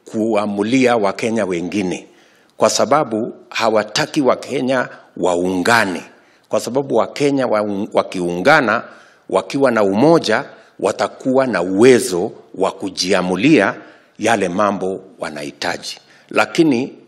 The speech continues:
wakigawanywa katika vikundi kidogo kidogo, inakuwa rahisi, eh,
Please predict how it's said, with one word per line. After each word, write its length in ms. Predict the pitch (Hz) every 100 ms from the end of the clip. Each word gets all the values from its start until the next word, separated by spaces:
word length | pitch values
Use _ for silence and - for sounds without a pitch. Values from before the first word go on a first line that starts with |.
| -
wakigawanywa 1040 | 101 - 117 104 110 104 113 139 135 107
katika 360 | 90 95 - 120
vikundi 420 | 101 - 123 107
kidogo 300 | - 101 92
kidogo, 520 | - 101 135 87 98 - - _
inakuwa 460 | 98 98 - 127 104
rahisi, 600 | 90 127 113 185 185 - - _ _ _ _ -
eh, 680 | 98 95 92 90 90 85